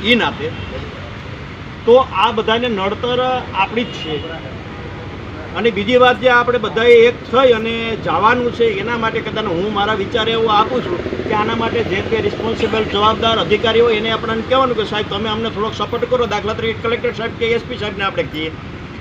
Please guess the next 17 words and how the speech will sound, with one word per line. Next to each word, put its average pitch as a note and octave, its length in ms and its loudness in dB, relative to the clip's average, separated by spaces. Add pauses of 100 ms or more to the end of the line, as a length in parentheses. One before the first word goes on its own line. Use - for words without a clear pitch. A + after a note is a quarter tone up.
(140)
એમાં A3+ 200 0
બે, G3 200 0
પાંચ, A#3 300 -4
સાત, A3 160 2
દસ A3+ 280 0
જણા A3+ 220 0
જાહું A3+ 440 -2
તો A#3+ 180 4
કદાચ A3 480 -2
ને A#3+ 120 -4
આપણને A3 400 0
બેહાડી G3+ 380 0
દેવામાં F#3 480 0
આવે, B2+ 140 -6
કદાચ, - 300 -8 (140)
બાપાઈ. F3 280 -2 (720)
બરાબર? A3 340 -2